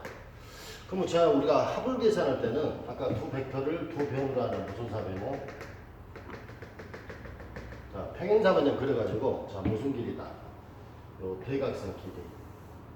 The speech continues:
자, 요게 A 플러스 B라고 얘기했는데, <clears throat> 저는 아까 이제 식에다가 그 대입을 했지만, 이거 식에다 대입하지 않고 그냥 한번 풀어보게요. 우리가 여기서 수소문 그을 수 있죠.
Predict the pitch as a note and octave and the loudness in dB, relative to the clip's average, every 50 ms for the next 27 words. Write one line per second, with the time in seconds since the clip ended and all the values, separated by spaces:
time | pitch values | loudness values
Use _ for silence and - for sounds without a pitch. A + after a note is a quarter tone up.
0 | - - - - - - - - - - - - - - - - - - - - | -14 -14 -14 -14 -14 -16 -16 -16 -16 -16 -14 -14 -14 -14 -14 -16 -14 -12 -12 -12
1 | - - - - - - - - - - - - - - - - - - - - | -12 -14 -16 -14 -14 -16 -14 -12 -10 -10 -8 -10 -8 -10 -10 -10 -10 -12 -12 -12
2 | - - - - - - - - - - - - - - - - - - - - | -12 -12 -12 -10 -8 -8 -8 -8 -12 -12 -14 -14 -14 -16 -16 -16 -16 -16 -10 -8
3 | - - - - - - - - - - - C3+ C3+ D3+ D#3+ C#3 C#3 F3 F#3 - | -8 -8 -8 -12 -14 -14 -14 -16 -12 -4 0 2 4 6 8 8 8 8 6 4
4 | F#3 F3+ F3 C#3+ - - - D#3+ F3 D#3+ C#3+ E3 - C#3+ C#3 D3+ C#3+ A#2+ A2 A2+ | 6 6 6 6 6 2 2 4 6 8 8 6 6 6 4 2 2 2 4 4
5 | B2 B2+ G#2+ - - - - - B3 A#3 - - - - - - - - - - | 4 4 4 0 -2 4 10 12 12 12 12 12 8 6 2 0 0 -4 -2 0
6 | D#3 E3+ F#3 F3+ F3+ F#3+ F3 D3+ C3+ - - - - - C#4 C#4 B3+ A#3+ G#3+ G3+ | 4 6 8 8 8 8 6 6 4 4 2 0 0 2 2 4 6 6 6 4
7 | F#3 D3 C3+ C#3+ C#3 - D3 D#3+ D3 C#3 C#3+ C#3+ C#3 - C#3+ - D3+ D3+ - - | 4 4 4 2 2 4 2 2 2 2 2 0 0 0 2 2 2 2 2 0
8 | - - C#3+ D3 C#3+ - - A3+ A3+ - F3 - E3 E3+ E3 E3 E3 E3 D#3 C#3+ | -2 -4 -4 -4 -4 -2 -2 0 0 0 0 0 0 0 2 2 2 2 2 0
9 | - - - - C#3 C3+ - - - - - - E3+ F#3+ F#3 D#3+ C#3 A2 G2 F#2 | -2 -4 -6 -4 -4 -4 -4 -2 -4 -4 -4 -4 -4 -2 -2 0 0 0 0 -2
10 | - - - - - - - - - - - - - - - - - - - - | -2 -4 -6 -10 -12 -14 -16 -16 -16 -12 -12 -12 -8 -8 -8 -8 -8 -12 -14 -14
11 | - - - - - D3 D#3+ D#3 D3 C#3+ - - D#3+ D3 - - - F#3+ G3+ F#3+ | -14 -14 -14 -12 -4 -2 2 4 6 6 4 4 2 0 0 -2 -4 -2 -2 0
12 | D#3+ C#3 C#3+ C#3+ C#3+ B2+ G#2 F#2 - A2 - E2+ - - | 0 0 0 -2 -2 -2 -6 -6 -4 -2 -2 -2 -4 -6